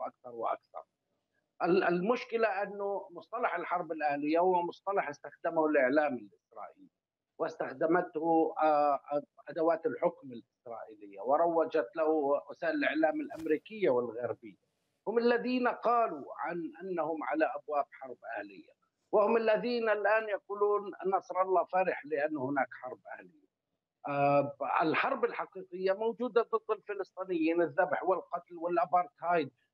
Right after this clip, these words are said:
مصادرة الأراضي، هدم المنازل، كل ما فعلته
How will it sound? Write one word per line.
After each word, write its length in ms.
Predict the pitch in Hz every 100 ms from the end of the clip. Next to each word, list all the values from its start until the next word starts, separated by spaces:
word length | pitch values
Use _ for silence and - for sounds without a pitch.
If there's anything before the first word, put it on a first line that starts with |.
| -
مصادرة 500 | - 196 190 190 175
الأراضي، 440 | 175 175 190 180 175
هدم 260 | 190 175
المنازل، 520 | 202 190 196 190 139 170 -
كل 340 | 311 285 254
ما 160 | 240 220
فعلته 760 | 214 180 208 214 - 180 190